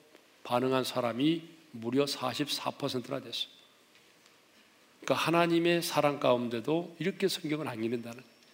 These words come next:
성경을 읽는 사람도 하루에 채 십 분도 되지 않았어요.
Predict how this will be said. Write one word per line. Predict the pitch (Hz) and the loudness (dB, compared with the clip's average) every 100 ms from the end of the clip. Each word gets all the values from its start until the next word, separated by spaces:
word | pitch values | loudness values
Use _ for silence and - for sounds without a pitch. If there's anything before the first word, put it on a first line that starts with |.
| - - - - | -20 -20 -20 -16
성경을 | - - 180 185 143 | -6 0 2 4 4
읽는 | 139 160 | 6 6
사람도 | 156 143 135 131 151 160 | 6 4 4 2 0 0
하루에 | - 190 196 208 202 | 2 4 6 4 4
채 | - 185 | 0 0
십 | - - | -2 -4
분도 | 208 190 | -4 0
되지 | 135 131 | 0 0
않았어요. | 117 113 - | -6 -8 -10